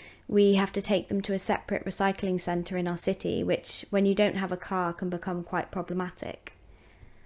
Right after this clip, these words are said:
It's important to find things like this out, because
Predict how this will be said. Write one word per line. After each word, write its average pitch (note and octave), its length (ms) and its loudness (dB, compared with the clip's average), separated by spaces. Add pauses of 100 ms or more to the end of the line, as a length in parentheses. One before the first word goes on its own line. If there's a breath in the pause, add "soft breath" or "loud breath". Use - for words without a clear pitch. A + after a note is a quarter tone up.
(460 soft breath)
It's - 140 -2
important B3 400 4
to G#3 80 -4
find G3+ 400 2
things F#3+ 240 2
like F#3 160 -2
this F3+ 180 -2
out, - 380 0
because F#3+ 640 -2